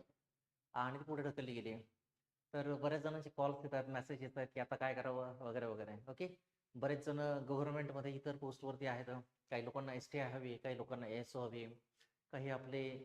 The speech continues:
फौजदारच व्हायचे असं स्वप्न होऊन घेऊन की बरेच विद्यार्थी आता या प्रक्रियेमध्ये आलेले आहेत. मग आता आपल्याला की एक सुवर्ण संधी मिळाली. So first be positive, attract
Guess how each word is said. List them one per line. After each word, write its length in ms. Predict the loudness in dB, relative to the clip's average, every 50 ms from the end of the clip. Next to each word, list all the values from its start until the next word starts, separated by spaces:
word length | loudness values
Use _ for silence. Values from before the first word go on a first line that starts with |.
| -10 -4 -2
फौजदारच 400 | 0 0 2 2 2 2 2 2
व्हायचे 240 | 0 -2 -2 0 -2
असं 200 | -4 -4 -6 -8
स्वप्न 280 | -6 -6 -4 -4 -4
होऊन 360 | -4 -2 -2 -2 -4 -4 -6 -10 -12 _ _ _ _ _ _ _ _ _ -6
घेऊन 300 | -2 0 0 0 -2 -4
की 80 | -4
बरेच 340 | -2 0 0 0 0 -2 -6 -8
विद्यार्थी 400 | -6 -2 0 0 0 0 0 -2
आता 180 | -2 0 -2 -4 -6 _ _ _ -6
या 100 | -4 -2
प्रक्रियेमध्ये 440 | -2 -2 -2 -2 0 0 2 2 2
आलेले 200 | 2 0 0 -2
आहेत. 220 | -2 -2 -4 -6 -12 -20 _ _ _ _ _ _ _ _ 2
मग 60 | 4
आता 100 | 6 8
आपल्याला 340 | 6 8 6 6 6 6 4 2 0 -6 -14 _ _ _ _ _ _ _ _ _ _ -6
की 360 | -2 0 0 2 2 0 0 -2
एक 120 | -2 -2
सुवर्ण 300 | 0 2 4 4 4 4
संधी 220 | 2 0 0 0 0
मिळाली. 280 | 2 2 0 0 -2 -8 -14 -18 _ _ _ _ _ -6
So 40 | -4 -2 0
first 280 | -2 -2 -2 -6 -8 -4
be 100 | -4 0 2
positive, 420 | 4 4 4 4 2 0 -2 -6 -8 -12 _ _ _ _ _ _ _ _ _ _ _ _ _ _ -4
attract 360 | -2 -2 -2 -2 -2 -2 -2